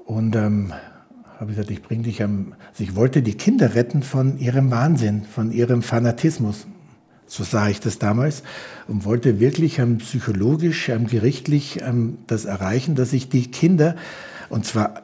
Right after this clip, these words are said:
aus echtem, aus meinem Herzen heraus rette. Ich wollte meinen Sohn von diesem fanat-, fanatischen, gläubigen Frau da raus haben, damit er nicht so wird wie sie. Und hatte nur Zuspruch.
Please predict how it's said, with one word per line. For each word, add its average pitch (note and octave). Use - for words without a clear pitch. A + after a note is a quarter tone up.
aus G2
echtem, C#3+
aus -
meinem G#2
Herzen D#3+
heraus A#2+
rette. G3+
Ich -
wollte A#2
meinen A#2+
Sohn C#3
von A#2+
diesem B2+
fanat-, A#2
fanatischen, C#3+
gläubigen C3+
Frau B2
da A#2+
raus D3
haben, C3
damit A2
er B2+
nicht A#2+
so A#2
wird B2+
wie C#3
sie. A#2+
Und -
hatte A2
nur B2
Zuspruch. -